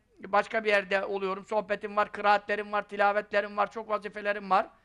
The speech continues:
Ben bulunamayacağım. Ama ya teravih namazı müteakiben Fatih Camisi'nin avlusunda Doğu Türkistan için dua var. Davetlisiniz.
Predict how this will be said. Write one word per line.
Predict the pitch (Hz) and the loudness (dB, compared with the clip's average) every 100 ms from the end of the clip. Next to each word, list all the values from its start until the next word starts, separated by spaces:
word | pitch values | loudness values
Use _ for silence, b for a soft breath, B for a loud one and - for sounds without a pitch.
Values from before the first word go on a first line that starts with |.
| _ _ - | _ _ -2
Ben | 196 | -2
bulunamayacağım. | 214 220 220 196 165 214 311 - _ _ - | 0 2 2 0 0 2 2 -6 _ _ 0
Ama | 196 196 | 2 4
ya | 208 220 - | 4 4 4
teravih | 220 220 233 262 | 6 8 8 6
namazı | 330 262 233 208 | 4 4 4 2
müteakiben | 214 247 233 - 220 277 285 _ _ _ | -4 2 2 2 0 0 0 _ _ _
Fatih | 214 269 294 | 4 4 4
Camisi'nin | 240 220 214 - 208 190 131 _ _ _ _ _ _ - | 4 4 2 -6 -6 -6 -8 _ _ _ _ _ _ 4
avlusunda | 220 247 233 220 208 254 320 330 - _ - | 6 6 -2 -6 0 6 6 4 -8 _ 2
Doğu | 226 269 | 2 2
Türkistan | 269 214 233 247 240 | -2 -12 0 2 2
için | 220 294 247 | 0 -8 0
dua | 240 254 269 | 6 8 8
var. | 269 311 - _ _ _ - | 8 6 2 _ _ _ 6
Davetlisiniz. | 226 262 277 285 - 247 151 - | 8 8 4 0 -6 -4 -6 -10